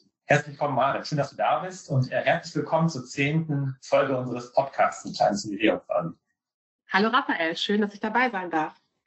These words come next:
Speaker 1: Eigentlich waren die Lehrgänge der V D V Akademie bis ins kleinste Detail geplant, die Räumlichkeiten gebucht, das Catering vorbereitet,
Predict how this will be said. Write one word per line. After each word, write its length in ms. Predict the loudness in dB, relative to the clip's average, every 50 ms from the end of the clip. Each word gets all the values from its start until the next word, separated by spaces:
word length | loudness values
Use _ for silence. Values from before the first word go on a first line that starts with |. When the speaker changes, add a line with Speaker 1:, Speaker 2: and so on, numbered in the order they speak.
| _ _
Speaker 1:
Eigentlich 360 | -2 0 2 4 2 2 2 2
waren 200 | 2 2 2 2
die 60 | 2
Lehrgänge 360 | 0 0 0 0 0 -2 -2
der 120 | 0 -2 -2
V 160 | 0 -2 -2
D 100 | -2 -2
V 140 | 2 4 4
Akademie 320 | 4 4 2 -2 -2 -2
bis 160 | -2 -2 -2
ins 160 | -2 -4 -4 2
kleinste 340 | 2 4 4 4 2 -2
Detail 340 | -4 -6 -4 -2 0 0 0
geplant, 520 | -2 -6 -4 0 2 2 4 2 0 0 -4
die 240 | -6 -6 -6 -8 -14 _ _ _
Räumlichkeiten 720 | 0 2 4 4 2 0 -4 -10 -2 2 2 2 4 2
gebucht, 280 | 2 0 0 -2 0 0
das 160 | 0 0 0
Catering 360 | -2 -2 -2 0 0 -2 -4
vorbereitet, 680 | -4 -2 -2 -2 0 2 2 0 0 -2 -4 -10 -10 -14